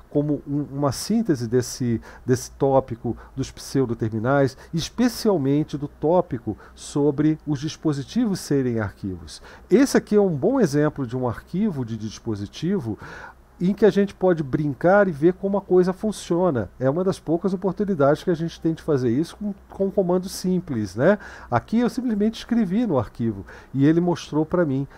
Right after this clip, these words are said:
o que estava sendo escrito. Isso porque, de novo, né, a, a, a, a saída do P T S tá ligada diretamente ao P T M.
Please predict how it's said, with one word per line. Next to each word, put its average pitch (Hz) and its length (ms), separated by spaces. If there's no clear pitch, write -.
o 147 80
que - 100
estava 147 420
sendo 113 300
escrito. 98 560
Isso 175 320
porque, 135 560
de 120 220
novo, 147 400
né, 139 220
a, 127 120
a, 131 240
a, 123 440
a - 20
saída 127 840
do 165 360
P 135 240
T 175 140
S 143 760
tá 131 140
ligada 127 640
diretamente 127 1400
ao 120 300
P 123 140
T 139 120
M. 139 540